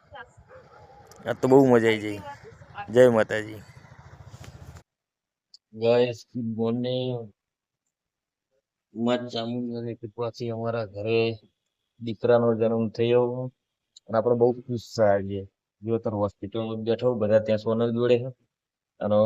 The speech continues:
હું અહીંયા બેઠો. સારું, કાલનો video બનાવવા હું દોડા દોડીને મજા આવી નહીં, એટલે video બનાવવાનું રહી ગયું છે. તો guys, તમે જોજો, આપણો, આપણો કમ્પ્લીટ bonsai, nano bonsai પણ saro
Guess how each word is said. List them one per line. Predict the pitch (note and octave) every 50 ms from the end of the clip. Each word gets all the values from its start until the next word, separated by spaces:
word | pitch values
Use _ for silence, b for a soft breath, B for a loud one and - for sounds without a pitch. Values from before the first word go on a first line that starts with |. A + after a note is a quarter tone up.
| A2 G#2+ _ _ _ - G2
હું | G#2 A2
અહીંયા | A2+ A2+ A#2 A2+ A#2
બેઠો. | A2+ G#2+ G#2+ G#2 A#2 B2+ B2+ B2+ A2+
સારું, | A2 A2 A2+ A2+ - -
કાલનો | G#2+ G#2+ G#2+ A2+ A#2 A2+ A2
video | G#2+ G#2+ A2 A#2 A#2 A2+
બનાવવા | A2 A2 A2 A2+ A2+ A2+ A2+
હું | A2+ A2+
દોડા | A2+ G#2+ G#2+ A2+ A2+ A2+
દોડીને | A2 G#2+ A2 A2+ A2+ A2+ A#2 A#2 A2+ _ _ _ _ _ _ -
મજા | C3 B2+ B2+ B2+ B2 A#2+
આવી | B2 C3+ C3+ C3+
નહીં, | C3 A#2 A2 _ _ _ _ _ _ _ _ _ _
એટલે | _ - A#2 A#2 A2
video | A2+ A2+ A#2 A#2+ A2+ A#2
બનાવવાનું | A#2 A#2 A#2 A#2 A#2 A#2 A2+ G#2+
રહી | A#2 A#2+ A#2+ A#2+ A#2+
ગયું | A#2+ C3 C3 B2
છે. | B2+ C3+ C#3 C3+ - _ _ _ _ _ _ _ _ _ _ _ _ _ _ _ _ _ _ -
તો | - F#2+ G#2 A2
guys, | A#2+ B2 B2 C3 C3+ C3 - - - - _ _ _ _ _ _ _ _ _ _ _ _ _ _ _
તમે | - A2 A#2 A#2+ A#2 A#2
જોજો, | A#2 A#2+ A#2+ C3+ C3+
આપણો, | B2 - A#2+ B2 B2
આપણો | B2 A#2+ A#2+ A#2 C3 C#3 C#3+ C#3 _ _ _ _ _ _ _ _ _ -
કમ્પ્લીટ | C#3 C3 B2 B2+ A#2+ B2 A#2 A#2
bonsai, | A#2 A#2 A2 - - - A2+ A2+ A2+ - - D#3 E3+ _ _ _ A2 A#2
nano | B2 C3 C#3+ D3 D3
bonsai | C#3+ C3+ B2+ - C3+ C3 B2+
પણ | C3 B2+ B2+ -
saro | C3 B2+ B2+